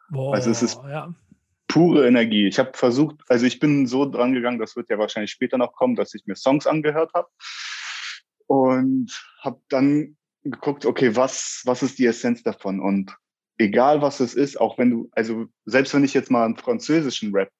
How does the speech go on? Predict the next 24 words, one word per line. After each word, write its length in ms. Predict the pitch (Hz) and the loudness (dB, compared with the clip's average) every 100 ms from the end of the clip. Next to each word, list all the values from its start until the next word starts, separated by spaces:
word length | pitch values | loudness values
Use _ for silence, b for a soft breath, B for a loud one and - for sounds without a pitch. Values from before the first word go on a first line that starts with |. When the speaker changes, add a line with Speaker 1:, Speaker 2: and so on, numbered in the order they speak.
| _ _ _ | _ _ _
Speaker 2:
denke 400 | 95 92 92 98 | -4 -4 -4 -4
oder 460 | - 107 104 104 - | 0 2 2 2 2
irgendwie 460 | 113 113 123 117 | 2 0 2 0
an 120 | 101 110 | 0 -2
eine 120 | 110 | -4
Sprache, 440 | - - 117 123 | -6 -2 -2 -2
die 160 | 117 117 | -4 -2
mir 240 | 120 120 | -2 -2
zurzeit 520 | - 113 - 113 117 | -4 -8 -2 -2 0
nicht 200 | 131 139 | -2 -2
geläufig 480 | 135 113 127 139 104 | -2 0 0 -2 -10
ist 240 | 101 - 107 | -14 -14 -8
und 140 | 101 | -6
ich 120 | 117 | -2
das 220 | 113 - | -2 0
höre 320 | 131 127 110 120 b b b b _ _ _ - | 4 4 4 0 b b b b _ _ _ -2
und 220 | 113 107 | 0 2
ich 220 | 120 - | 2 2
aber 380 | 113 117 110 110 | 4 6 6 4
so 120 | 113 | 0
den, 360 | 113 110 107 - - | 0 -2 -4 -8 -4
die 140 | 117 | 2
Energie 420 | 113 107 104 160 | 2 2 0 -4
fühle, 640 | - - 170 175 123 139 | -4 -6 -2 2 2 2